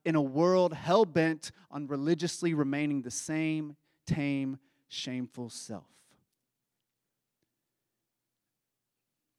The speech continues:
I think a question we can reflect on, has we let God, have we let God loose in our lives? Like, if we allowed God to truly have his rule and reign within us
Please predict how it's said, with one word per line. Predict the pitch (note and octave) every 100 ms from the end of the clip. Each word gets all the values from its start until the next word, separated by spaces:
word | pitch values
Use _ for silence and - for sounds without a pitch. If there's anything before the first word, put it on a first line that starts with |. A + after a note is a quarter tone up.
| -
I | D3+
think | G3
a | F#3+
question | - F3+ F3 F3 E3
we | D#3+
can | F3 D#3+
reflect | D3+ - C3 -
on, | C3+ B2+
has | B2 C#3 C3
we | C3 F3+ G3+
let | F3+ F3 -
God, | - C#3 D3 D3 C#3
have | D3+
we | D3 G#3
let | D#3+ E3 F#3 - - _ _ _ _ _ _ _ -
God | D3 D#3+ B2+
loose | D#3+ C#3 - - - -
in | C#3+
our | C3
lives? | A2+ G#2 E2+ _ _ _ _ _ _ _ -
Like, | D3+
if | D#3
we | C#3 G#3
allowed | G3+ E3 F3 E3+ C#3
God | D3+ C#3+ D3+ C#3
to | - C#3+
truly | - - F3 E3+ D3
have | C3+ D3+ C#3+
his | B2 A#2
rule | A#2 D#3+ E3
and | D3+ C3+
reign | C3+ C3+
within | B2+ - B2 A2
us | F#2 -